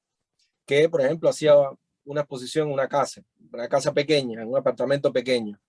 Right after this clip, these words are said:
Pero bueno, no le pedías permiso a nadie,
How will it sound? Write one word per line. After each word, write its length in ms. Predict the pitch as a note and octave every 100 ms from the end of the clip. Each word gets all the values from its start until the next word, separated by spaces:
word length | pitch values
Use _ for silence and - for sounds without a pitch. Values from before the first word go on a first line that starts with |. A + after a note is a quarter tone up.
| _ _ _ _ _ _
Pero 240 | C3+ D3
bueno, 240 | D#3+ D#3 C3+
no 100 | C3+
le 120 | D3+
pedías 300 | D3 D3+ D3
permiso 400 | D#3+ D#3 D#3+ F#3+
a 20 |
nadie, 540 | F#3 F#3+ F#3+ F#3 F3+